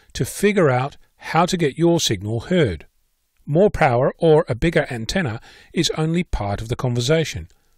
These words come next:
Picking the correct mode is just as important. Of course, the eleven D B gain you get from moving from C W to F T eight, even when reducing power,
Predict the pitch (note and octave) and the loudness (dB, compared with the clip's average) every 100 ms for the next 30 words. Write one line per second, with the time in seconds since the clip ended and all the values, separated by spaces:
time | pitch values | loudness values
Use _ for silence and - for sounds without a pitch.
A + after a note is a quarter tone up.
0 | _ _ _ _ - G3+ G3+ F#3 - C3 | _ _ _ _ -4 0 0 0 0 2
1 | A#2 - D#3 G#3 A2 B2 - _ _ - | 0 0 -2 0 0 -4 -6 _ _ -6
2 | G3 - - D3 A#2 - - A#2 A2 - | -6 -6 -4 -2 -2 -4 -8 -6 -6 -4
3 | B2 - E3+ F3+ F#2+ E2+ - _ _ _ | -8 -4 -4 -4 -8 -16 -20 _ _ _
4 | _ _ _ _ - - G#3+ - G3 - | _ _ _ _ -20 -4 -2 4 2 2
5 | C#3 C#3 - C#3+ D#3 C#3+ A#2 A#2 A#2+ A2 | -2 -4 0 2 2 2 -2 0 0 2
6 | G#2+ C#3+ C3 A2+ G#2+ A#2+ C#3+ - A2 A#2 | 2 2 2 0 -2 -2 -2 -4 -4 -2
7 | C#3 B2+ A2 G2 A#2 G2+ B2+ B2+ C3 A2+ | 0 -2 -4 -6 -6 -4 -2 0 0 -2
8 | C3+ D3 B2+ - G2+ D3 B2 C#3 - _ | -4 -6 -6 -6 -4 -2 -2 -6 -14 _
9 | _ _ D3 A#2 G2+ C3 C#3 A2+ A2 G2+ | _ _ -2 -2 -2 0 0 0 -2 -2
10 | G#2+ F2+ A#2 C#3 | -4 -2 0 2